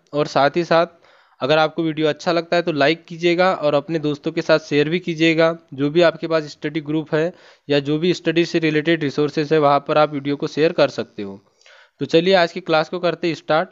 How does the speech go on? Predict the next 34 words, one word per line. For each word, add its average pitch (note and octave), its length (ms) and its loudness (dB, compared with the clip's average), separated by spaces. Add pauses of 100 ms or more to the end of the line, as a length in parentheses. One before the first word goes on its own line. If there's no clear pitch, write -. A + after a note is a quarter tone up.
(420)
आज C#3 200 0
की F#3 120 -14
क्लास, F3 360 0 (120)
हमने D#3+ 220 -4
पिछली F3+ 300 -6
क्लास F3+ 300 0
में F#3 120 -8
कितने F#3 300 -6
ट्वेंटी D#3 300 -4
क्वेश्चन E3+ 300 -4
देख D#3+ 200 -2
लिए E3 180 2
थे, F3 160 -2 (200)
आगे C3+ 260 -2
के E3+ 140 -4
क्वेश्चनों E3 380 -4
को E3+ 100 -4
हम E3+ 160 0
आज D3+ 160 4
देखेंगे। D3+ 520 -4 (1160)
ट्वेंटी D#3 260 4
वन F#3 140 6
नंबर F3 280 2
का F3+ 140 2
आपका F3 220 2
आज F3 100 0
का F#3+ 120 0
पहला D3 280 2
क्वेश्चन E3 360 -2
रहेगा। E3 360 2 (100)
फर्स्ट D3+ 220 -4
क्वेश्चन E3+ 340 0
है E3 60 4
आपका, D#3 340 2